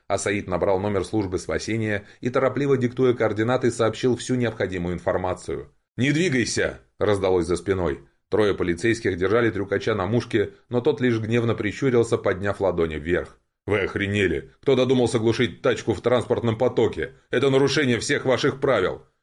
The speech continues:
Без тебя разберемся, умник!" Но в их глазах промелькнула еле заметная тревога. Следом подоспели еще три полицейских автомобиля. Мост, погрузившийся в хаос, быстро заполнялся создающими плотный затор машинами.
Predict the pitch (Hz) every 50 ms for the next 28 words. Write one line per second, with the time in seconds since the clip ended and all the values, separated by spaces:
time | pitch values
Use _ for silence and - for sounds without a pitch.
0 | _ _ - 113 135 131 - 165 175 175 202 185 170 151 127 131 151 160 165 156
1 | 131 - - 147 131 - 180 175 156 131 104 82 - - _ _ _ _ _ -
2 | 107 107 104 104 92 92 98 95 90 98 104 - - 101 98 95 98 98 90 92
3 | 113 117 117 113 95 107 110 107 101 95 98 95 95 90 - - 95 87 78 -
4 | 90 90 85 92 90 82 71 65 - - _ _ _ _ _ _ - 90 95 90
5 | 90 85 82 87 85 82 80 - - 98 92 87 85 82 - 95 87 - 98 101
6 | - - 90 87 80 - 92 87 - - 87 - 98 95 - - 92 90 87 85
7 | 90 90 82 76 69 - - _ _ _ _ _ - 98 107 107 107 - - 90
8 | 87 92 95 90 113 113 - 110 92 - - - - - 120 120 113 104 - -
9 | - _ _ _ - 117 139 139 139 - 120 117 110 113 113 117 113 110 117 117
10 | 110 113 120 110 - - 104 95 95 101 117 117 110 - 113 107 101 - 107 104
11 | - 110 104 92 95 90 85 90 80 80 80 80 - - 104 92 85 82 76 65
12 | 64